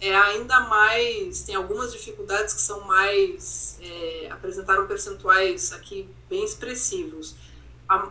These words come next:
as maiores, né, as duas maiores, atrair cliente, fazer divulgação pra atrair cliente nesse momento, cinquenta por cento, administrar o tempo, também cinquenta por cento, usar redes sociais pra vender mais,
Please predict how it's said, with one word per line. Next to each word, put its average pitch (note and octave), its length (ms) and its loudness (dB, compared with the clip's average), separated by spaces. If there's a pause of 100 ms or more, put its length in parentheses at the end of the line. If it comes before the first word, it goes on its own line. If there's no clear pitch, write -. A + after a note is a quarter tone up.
as F#3+ 120 2
maiores, G3 580 4
né, F#3+ 120 -2
as F#3 100 -2
duas G3+ 200 -4
maiores, G3 500 4
atrair G3 420 2
cliente, A#3+ 880 -4
fazer F#3+ 300 -2
divulgação D4 960 2 (240)
pra F#3+ 120 -6
atrair F#3+ 360 0
cliente F#3 480 -6
nesse F#3+ 300 -8
momento, F3+ 420 -12
cinquenta G3 420 -4
por F#3 200 -12
cento, G#3 480 -6 (400)
administrar A3+ 880 2
o A3 80 -4
tempo, B3+ 580 -2 (340)
também F#3+ 380 -2
cinquenta G3+ 460 -6
por F#3+ 160 -14
cento, G#3 500 -8 (380)
usar A#3 360 6
redes C#4 440 -4
sociais A3+ 720 2
pra G#3+ 220 2
vender G#3 360 -2
mais, G3 760 -2